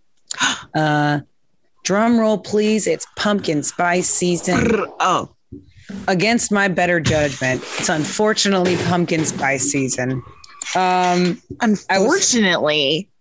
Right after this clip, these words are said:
Speaker 1: I'm not a pumpkin spice person. I don't
Speaker 2: Bitch, when it's pumpkin season, my Poo-Pourri commercial runs.
Speaker 1: Yeah, that's true. Kimberly has an annual, uh,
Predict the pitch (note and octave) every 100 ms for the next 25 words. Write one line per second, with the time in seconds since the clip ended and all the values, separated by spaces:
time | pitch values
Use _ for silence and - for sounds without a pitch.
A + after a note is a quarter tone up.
0 | _ A#3 F4+ F4+ F4 - C4 A#3+ A3+ -
1 | G3 F3 E3+ D#3 C3+ D3 D#3 G#3 B3+ F#3+
2 | G3+ G3+ G3+ - - - - F3+ B3+ F4
3 | G4 D#4 - - - A#3 A3+ D4+ F#4+ -
4 | D4 C#4+ D4+ C4+ - G#3 F3+ F#3 F3 E3+
5 | - - F3+ E3+ E3+ - B3+ - F#3 F3
6 | A#3 A3+ - D#3+ D3 C#3 - C#3 C#3 C#3
7 | - - G#3 - - - G4+ G#4+ F#4+ F4
8 | D4+ E3+ E3 D#3 - E3 D3 G3 F#3+ F#3+
9 | F3 E3+ E3+ D#3 D3+ E3 D#3+ D#3+ D3+ D3+
10 | D3+ D3+ C#3+ C#3